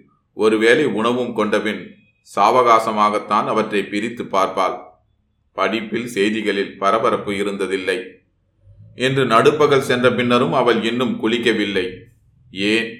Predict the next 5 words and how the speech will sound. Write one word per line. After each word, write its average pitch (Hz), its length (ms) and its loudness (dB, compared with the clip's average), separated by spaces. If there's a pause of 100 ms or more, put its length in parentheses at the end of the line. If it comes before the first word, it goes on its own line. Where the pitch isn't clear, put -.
(920)
"மணி, 120 280 -2 (340)
என்னம்மா, 117 440 2 (320)
யார் 113 340 6
என்ன 120 200 2
சொன்னா? 113 300 0